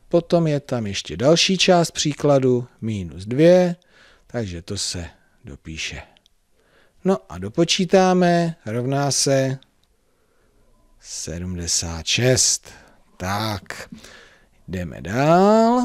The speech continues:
Zase je závorka, ne na začátku, takže to, co předchází závorce,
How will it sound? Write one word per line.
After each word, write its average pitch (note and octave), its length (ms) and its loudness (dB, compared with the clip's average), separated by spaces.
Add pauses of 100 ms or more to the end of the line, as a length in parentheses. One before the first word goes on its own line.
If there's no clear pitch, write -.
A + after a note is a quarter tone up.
Zase G#2 720 -2
je E3 280 4
závorka, E3+ 1200 2 (600)
ne G#2+ 380 -2
na F2+ 140 -8
začátku, E3 1300 4
takže E3+ 800 4 (340)
to, D#3 320 2 (100)
co - 180 -6
předchází C#3+ 840 0
závorce, A#2+ 1000 0